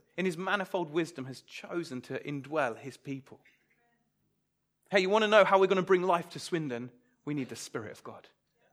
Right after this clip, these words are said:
You wanna know how you wanna bring life into your family and marriage and, and with your kids and, and finances in a mess and your boss being a nightmare?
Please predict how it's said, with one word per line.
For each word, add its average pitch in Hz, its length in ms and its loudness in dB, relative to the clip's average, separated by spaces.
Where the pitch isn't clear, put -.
You 190 60 4
wanna 220 100 6
know 220 140 8
how 202 180 6
you 208 80 4
wanna 196 140 4
bring 190 160 4
life 185 320 2
into 185 120 -4
your 170 100 -2
family 185 540 2
and 156 320 -2
marriage 165 420 2
and, 156 240 -2
and 175 60 2
with 220 100 4
your 202 100 4
kids 202 480 2
and, 175 240 0
and 196 140 4
finances 214 640 6
in 202 120 4
a - 20 4
mess 196 400 2
and 165 220 0
your 156 100 0
boss 220 360 4
being 208 200 0
a 202 40 0
nightmare? 185 500 6